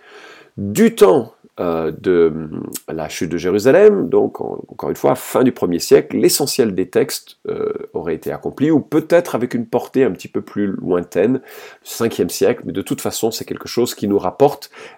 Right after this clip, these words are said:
des combats passés. Alors, euh, c'était la position de R C Sproul, un réformé évangélique qui aime passionnément le Seigneur, mais qui a défendu cette idée. Euh,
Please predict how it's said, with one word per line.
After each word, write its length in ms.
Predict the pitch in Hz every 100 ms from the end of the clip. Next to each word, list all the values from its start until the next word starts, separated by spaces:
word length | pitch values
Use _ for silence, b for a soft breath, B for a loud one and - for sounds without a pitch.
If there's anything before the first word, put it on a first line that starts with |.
| -
des 220 | 113 -
combats 500 | 98 92 90 - -
passés. 400 | - - - - _ B B B B -
Alors, 360 | 139 156 - _ _ _ _ _ _ - -
euh, 100 | 107
c'était 320 | - 135 147
la 100 | 123
position 460 | - 104 101 - 131
de 340 | 92 92 87 - _
R 140 | 101 -
C 320 | - 107 95 _
Sproul, 600 | - - - 190 196 127 -
un 120 | 90
réformé 400 | 123 143 135 117
évangélique 560 | 92 87 90 151 - -
qui 140 | -
aime 520 | 80 76 82 - 73 -
passionnément 440 | 90 - 92 80
le 60 | 78
Seigneur, 380 | - 80 113 170
mais 140 | 90
qui 180 | - 78
a 100 | 73
défendu 360 | 95 - 104
cette 260 | 113 - -
idée. 300 | 85 87 87 B B B B B -
Euh, 240 | 95 92